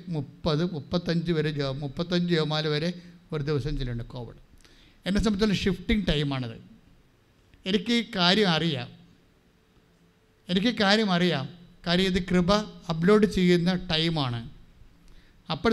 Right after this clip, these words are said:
നമ്മൾ ശാന്തരായിട്ട് പ്രെയർ ചെയ്യുകയാണ് ചെയ്യേണ്ടത്, അല്ലാതെ ദൈവത്തിൻ്റെ അടുത്തേക്ക് കയറുകയല്ല. ഞാൻ, എനിക്ക് എവിടെ നിന്നാണ് കോവിഡ് കിട്ടിയത്? ഞാൻ ഇവിടുന്ന് കിട്ടിയത്, ഇവിടുന്ന് കിട്ടിയാണ്. എനിക്കറിയാമായിരുന്നു പണി കിട്ടാൻ പോകേണ്ടത്. കാര്യം അന്ന് ഭയങ്കര ഇടിയായിരുന്നു. അപ്പോൾ ആൾക്കാരൊക്കെ ഒന്ന്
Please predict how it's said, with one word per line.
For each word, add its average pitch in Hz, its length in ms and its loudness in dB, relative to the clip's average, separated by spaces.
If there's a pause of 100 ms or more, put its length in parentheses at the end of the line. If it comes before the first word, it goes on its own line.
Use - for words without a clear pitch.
നമ്മൾ 208 180 6 (120)
ശാന്തരായിട്ട് 185 760 4 (120)
പ്രെയർ 185 280 4 (140)
ചെയ്യുകയാണ് 185 360 2
ചെയ്യേണ്ടത്, 143 440 -2 (180)
അല്ലാതെ 170 300 0
ദൈവത്തിൻ്റെ 175 400 0
അടുത്തേക്ക് 170 280 0
കയറുകയല്ല. 151 340 -4 (120)
ഞാൻ, 160 100 0 (380)
എനിക്ക് 180 200 2
എവിടെ 202 120 0
നിന്നാണ് 214 180 2
കോവിഡ് 208 260 8
കിട്ടിയത്? 196 340 4 (680)
ഞാൻ 214 140 2 (240)
ഇവിടുന്ന് 294 380 0
കിട്ടിയത്, - 360 0 (280)
ഇവിടുന്ന് 254 300 -2
കിട്ടിയാണ്. 247 340 -2 (600)
എനിക്കറിയാമായിരുന്നു 269 800 4
പണി 233 180 4
കിട്ടാൻ 240 300 2
പോകേണ്ടത്. 220 420 0 (880)
കാര്യം 220 240 4
അന്ന് 240 200 0
ഭയങ്കര 262 220 0 (100)
ഇടിയായിരുന്നു. 220 460 4 (1160)
അപ്പോൾ 220 160 0 (180)
ആൾക്കാരൊക്കെ 226 520 2
ഒന്ന് 254 120 2